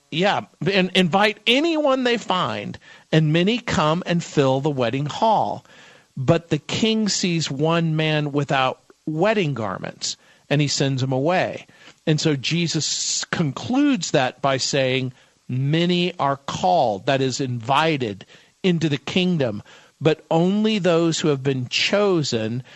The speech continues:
and have received Christ will come." So there are those who think, okay, remember the gospel. The gospel is where Jesus says, "Come to me, believe in me." You know, "For God so loved the world that he gave his only begotten son."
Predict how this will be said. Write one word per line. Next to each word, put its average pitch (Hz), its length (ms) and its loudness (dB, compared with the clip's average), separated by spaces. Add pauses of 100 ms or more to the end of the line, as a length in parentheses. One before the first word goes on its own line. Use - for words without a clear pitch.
(220)
and 147 160 2
have 135 120 0
received 143 440 -2
Christ 226 480 -2
will 123 120 0
come." - 400 -6 (300)
So 170 320 2
there 165 200 4
are 156 120 4
those 180 340 2
who 175 140 2
think, 156 420 0
okay, 160 300 2
remember 156 480 2
the 143 140 -2
gospel. 160 920 -2
The 135 100 -2
gospel 147 760 0 (500)
is 147 540 2
where 147 240 2
Jesus 147 360 -2
says, 139 220 -2
"Come 196 400 -2
to 160 140 0
me, 107 260 -4 (100)
believe 170 520 2
in 131 200 -2
me." 98 380 -8 (460)
You 175 160 2
know, 156 100 2
"For 156 140 -2
God 160 320 2
so 165 140 0
loved 165 260 2
the 156 80 0
world 160 220 2
that 151 60 -2
he 160 60 -4
gave 165 220 0
his 160 160 0
only 170 220 -2
begotten 156 480 -2
son." 131 500 -4